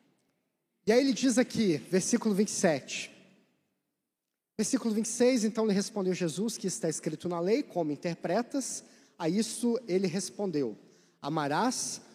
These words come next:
o Senhor teu Deus de todo o teu coração, de toda a tua alma, de toda a tua força e de todo o entendi-, entendimento, e amarás ao teu próximo como a ti mesmo." Primeiro mandamento,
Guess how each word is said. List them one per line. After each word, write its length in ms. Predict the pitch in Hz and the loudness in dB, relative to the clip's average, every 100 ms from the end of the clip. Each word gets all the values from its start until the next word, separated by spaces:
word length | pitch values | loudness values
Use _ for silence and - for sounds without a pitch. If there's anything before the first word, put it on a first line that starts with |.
| - | -12
o 60 | 160 | -8
Senhor 360 | - 175 165 | 0 0 0
teu 160 | 165 147 | 0 -2
Deus 340 | 127 175 190 | 0 0 0
de 120 | - | -2
todo 260 | 151 180 185 | -6 -2 -2
o 60 | 160 | 0
teu 160 | 165 | -2
coração, 720 | - 147 123 - - 160 220 - - - | 0 -2 -2 -6 -4 0 -2 -4 -18 -20
de 120 | - 151 | -8 -4
toda 240 | 170 160 | 0 0
a 40 | |
tua 240 | 156 143 147 | 0 -2 -2
alma, 420 | 135 135 170 185 | -2 0 0 -2
de 120 | 170 147 | -4 -8
toda 520 | - 165 160 151 120 | 0 0 2 0 -2
a 120 | 143 | -8
tua 200 | - 135 | -8 -8
força 640 | - - 156 190 - 220 - - _ | -8 0 2 2 -2 -4 -6 -20 _
e 60 | |
de 140 | 151 160 | -10 -8
todo 220 | 165 160 | -4 -4
o 20 | |
entendi-, 400 | 151 160 147 - | -4 -4 -4 -8
entendimento, 680 | - - 151 147 131 117 - | -10 -6 -6 -4 -6 -6 -8
e 60 | 131 | -6
amarás 480 | 131 127 127 131 131 | -4 -4 -4 -4 -6
ao 80 | |
teu 140 | 127 131 | -6 -8
próximo 680 | - 147 190 - - 226 - - _ _ | -4 -2 0 -2 -6 -6 -8 -20 _ _
como 200 | 165 156 | -4 -4
a 60 | |
ti 200 | 139 - | -6 -4
mesmo." 460 | 175 131 110 - 113 - _ _ _ _ _ _ _ _ _ _ | -2 -2 -4 -8 -16 -18 _ _ _ _ _ _ _ _ _ _
Primeiro 340 | - 156 196 190 | -4 0 0 0
mandamento, 680 | 170 147 147 202 - 113 | -2 -2 -2 -4 -4 -12